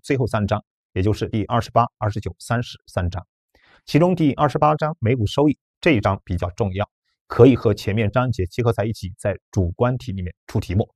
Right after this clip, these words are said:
啊，所以大家要引起重视，而不能被战略掉。有同学把最后三章都不看了，二十八章啊，必须要看的。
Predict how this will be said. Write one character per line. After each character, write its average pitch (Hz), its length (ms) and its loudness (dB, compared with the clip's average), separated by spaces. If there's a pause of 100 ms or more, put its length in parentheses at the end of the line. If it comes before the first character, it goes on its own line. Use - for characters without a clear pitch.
(240)
啊， - 80 -10
所 - 140 -2
以 95 60 0
大 92 100 0
家 95 100 2
要 95 120 -2
引 95 180 -8
起 - 80 -10
重 143 220 -2
视， - 200 -6 (480)
而 101 140 0
不 120 160 2
能 107 260 0
被 101 360 0
战 160 160 6
略 117 100 2
掉。 104 220 0
有 92 120 -10
同 104 140 -6
学 104 80 0
把 - 120 -4
最 127 140 -4
后 107 80 0
三 101 200 -4
章 101 100 -2
都 104 100 -8
不 - 80 -12
看 110 140 -6
了， 92 60 -8 (580)
二 131 100 6
十 117 120 2
八 113 120 6
章 104 200 -2
啊， 95 120 -4
必 104 120 -8
须 98 160 -6
要 87 80 -4
看 85 220 -8
的。 - 60 -16